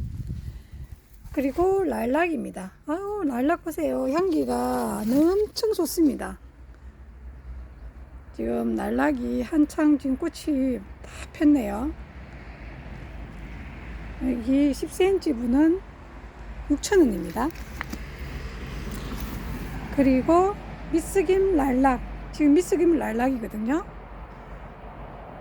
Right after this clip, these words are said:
이렇게 십오 센치 분. 얘는 만 삼천 원입니다.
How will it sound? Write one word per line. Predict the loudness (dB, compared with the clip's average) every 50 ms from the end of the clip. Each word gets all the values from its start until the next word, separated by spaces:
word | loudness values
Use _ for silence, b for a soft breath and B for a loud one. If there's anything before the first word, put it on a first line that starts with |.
| -14 -14 -14 -14 -16 -16 -16 -16 -16 -14 -8 -2
이렇게 | 0 0 0 -2 -4 -12 -14 -16 -16 -16 -18 -18 -18 -18 -16
십오 | -6 0 2 2 4 4 2 2 2
센치 | 4 4 4 4 2 0 -6 -8
분. | -8 -8 -10 -10 -12 -14 -16 -20 -20 -20 -18 -18 -18 -18 -18 -18 -18 -18 -18 -16 -16 -16 -16 -16 -16 -16 -16 -16 -16 -18 -18 -18 -18 -18 -18 -18 -18 -16 -16 -16 -18 -18 -18 -18 -18 -18 -18 -16 -16 -16 -16 -16 -16 -16 -16 -16 -16 -18 -18 -18 -18 -16 -16 -16 -16 -16 -16 -16 -16 -18 -18 -18 -18 -18 -18 -18 -16 -16 -16 -16 -10 -4 2
얘는 | 6 6 8 8 8 6 6
만 | 4 4 2 2
삼천 | 2 2 0 0 0 0 0 2
원입니다. | 4 4 4 2 0 -8 -16